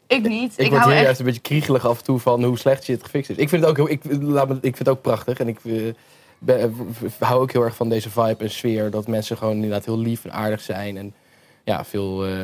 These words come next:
Speaker 2: veel rustiger leven, zeg maar.
Speaker 1: Ja.
Speaker 2: Maar ik vind, als dan zo hier naast ons ook weer lopen allemaal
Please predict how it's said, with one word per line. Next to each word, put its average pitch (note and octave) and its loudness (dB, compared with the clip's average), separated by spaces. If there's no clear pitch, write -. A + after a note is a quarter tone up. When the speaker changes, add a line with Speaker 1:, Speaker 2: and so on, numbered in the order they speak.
Speaker 2:
veel G#2 -6
rustiger A2 -4
leven, G#2 -4
zeg F2+ -12
maar. F#2+ -12
Speaker 1:
Ja. F#3+ -8
Speaker 2:
Maar G#2 -4
ik - -10
vind, - -4
als - -2
dan G2 -2
zo F#2+ -2
hier G2+ -2
naast G#2+ 0
ons G#2+ -4
ook G2+ -4
weer G#2 -2
lopen G#2+ 0
allemaal G#2+ 0